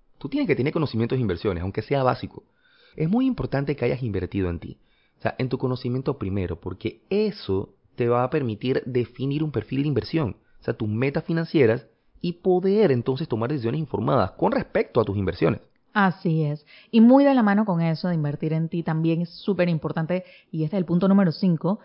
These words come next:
Speaker 2: que trabajes en tu mindset inversionista. Ajá. Porque mira, tu mentalidad es vital desarrollarla. Y siempre hablamos de la mentalidad en todos los procesos financieros, porque es clave, es clave aprender a tomar decisiones y tener la mentalidad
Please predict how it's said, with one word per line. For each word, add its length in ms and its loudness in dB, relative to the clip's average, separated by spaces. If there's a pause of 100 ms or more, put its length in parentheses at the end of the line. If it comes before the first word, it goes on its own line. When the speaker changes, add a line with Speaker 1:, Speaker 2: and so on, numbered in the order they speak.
(380)
Speaker 2:
que 280 2
trabajes 720 4
en 180 2
tu 120 -2
mindset 760 4 (100)
inversionista. 1200 -2
Ajá. 540 0 (340)
Porque 200 0
mira, 220 4
tu 100 2
mentalidad 640 6 (320)
es 220 -4 (280)
vital 1000 -2
desarrollarla. 960 0 (220)
Y 80 -8
siempre 240 0
hablamos 260 4
de 60 2
la 80 2
mentalidad 560 0
en 140 0
todos 200 2
los 100 0
procesos 420 -6
financieros, 800 -4 (240)
porque 260 -2
es 100 -4
clave, 720 0
es 120 -8
clave 360 0
aprender 400 0
a 60 0
tomar 280 0
decisiones 440 0
y 40 0
tener 240 0
la 100 0
mentalidad 520 0